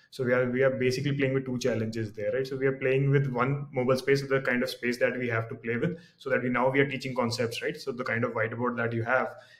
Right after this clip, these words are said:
can I zoom in into it, look at the equation properly and write it in my notebook, et cetera. So such things are very, very important,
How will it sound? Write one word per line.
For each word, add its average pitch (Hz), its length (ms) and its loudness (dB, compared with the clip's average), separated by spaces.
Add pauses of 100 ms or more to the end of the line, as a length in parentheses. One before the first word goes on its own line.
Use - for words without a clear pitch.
(180)
can 131 120 2
I 131 100 6
zoom 127 280 2
in 131 100 0
into 123 300 -2
it, 123 180 -4 (300)
look 123 160 -10
at 123 80 0
the 131 80 -4
equation 120 400 -6
properly 123 400 0
and 120 120 -2
write 117 200 0
it 117 120 -2
in 120 300 -2
my 117 140 -4
notebook, 113 380 -4
et 113 100 -12
cetera. 123 160 -8
So 117 160 -12
such 107 180 -6
things 117 180 -8
are 117 120 0
very, 117 180 -2
very 113 180 -2
important, 113 460 -10